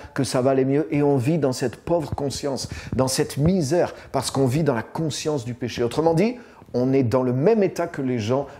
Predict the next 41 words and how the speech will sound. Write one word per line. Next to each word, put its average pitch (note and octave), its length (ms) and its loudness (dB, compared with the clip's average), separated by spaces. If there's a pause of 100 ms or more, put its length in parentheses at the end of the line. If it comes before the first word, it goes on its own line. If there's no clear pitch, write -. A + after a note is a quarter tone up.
dans C#3+ 280 0
l'ancienne B2 440 0
alliance. G#2+ 440 -4 (160)
Peut-être D#3 240 0
ça B2+ 100 -2
va A#2+ 140 0
vous A#2 120 -2
faire A2+ 200 -2
mal, D3 260 2 (220)
mais G2+ 60 -8
c'est - 160 -4
la G#2+ 100 0
vérité. E3 560 0 (160)
Et G#2+ 80 -8
je F2+ 80 -8
me A2+ 80 -4
suis - 120 -6
rendu F3+ 300 0
compte A3+ 180 0
de A3+ 80 0
ça, C4 220 -2
les D3+ 140 -2
amis. A#2 180 0
Mais A2+ 120 0
la A2+ 100 4
bonne D#3+ 160 4
nouvelle, D#3+ 380 2 (200)
surtout F#3+ 320 -2
partez C#3 280 2
pas, F3+ 260 2 (160)
parce A2+ 160 -4
que C3 80 2
la B2 80 4
bonne C3 160 0
nouvelle C#3+ 340 0
arrive G2+ 420 -4
maintenant. F#2+ 360 -8 (280)
Et B2 60 -6
voilà G#3 260 2
la E3 120 2
suite. - 340 -10